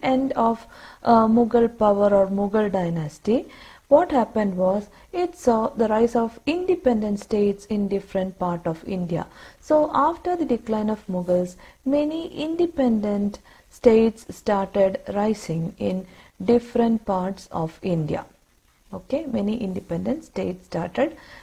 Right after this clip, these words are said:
coming. And one of the most prominent among such independent states was Marathas.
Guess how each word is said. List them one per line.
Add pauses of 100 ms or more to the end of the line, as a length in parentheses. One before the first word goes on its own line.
coming. (580)
And (200)
one
of
the
most
prominent
among
such
independent
states (320)
was (200)
Marathas.